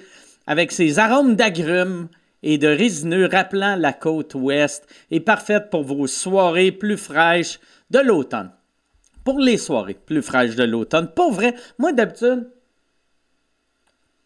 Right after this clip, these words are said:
pas un fan de double I P A, puis elle est vraiment bonne. C'est vraiment bonne. Honnêtement, là, les bières Tangram sont disponibles chez les marchands. <laughs> Je vois,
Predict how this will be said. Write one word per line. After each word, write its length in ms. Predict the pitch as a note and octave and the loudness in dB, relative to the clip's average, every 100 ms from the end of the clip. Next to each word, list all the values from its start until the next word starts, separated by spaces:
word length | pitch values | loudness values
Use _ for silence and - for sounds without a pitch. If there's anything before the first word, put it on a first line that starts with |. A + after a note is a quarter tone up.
| _ _ _ _ _ _ _ - | _ _ _ _ _ _ _ -2
pas 160 | C4+ D#4 | 0 2
un 60 | G#3 | 0
fan 340 | - G#3+ A#3+ | -2 -2 0
de 140 | F#3 D#3+ | 2 2
double 300 | E3+ F3 E3 | 2 2 2
I 40 | |
P 200 | D#3+ F#3+ | 2 -4
A, 60 | A#3+ | -4
puis 140 | B3 | 0
elle 60 | C#3+ | 2
est 40 | C3+ | 2
vraiment 600 | B2 D3 F3+ A#3 D#3+ A2 | -2 -4 -2 -4 -4 -8
bonne. 200 | F#2+ G#2 _ _ _ - - | -10 -12 _ _ _ -20 -20
C'est 320 | - - D#3 | -18 -2 0
vraiment 580 | C#3 D3+ F#3 B3+ F#3 B2 | 2 0 0 -2 -2 -4
bonne. 220 | G#2 A2 B2+ | -6 -10 -10
Honnêtement, 520 | B2+ A3+ C#4 A#3+ C#4 | -8 -2 0 2 2
là, 140 | D4+ C4+ - - | 2 0 -4 -2
les 120 | F#3+ | 0
bières 260 | G3+ C#4+ D4+ | 2 2 2
Tangram 420 | C4 A#3 G#3 B3 | 2 0 0 -2
sont 200 | A#3 G#3 | 0 -4
disponibles 520 | D#3+ - F3+ F3 G3 | -6 -4 -2 0 -2
chez 180 | F3 C4+ | -4 0
les 120 | B3+ - | 0 0
marchands. 500 | F3+ D3+ - F3 D#3+ | -2 -4 -4 -6 -6
<laughs> 40 | - | -8
Je 140 | C#3+ | -14
vois, 340 | - E3+ F#3+ | -4 2 2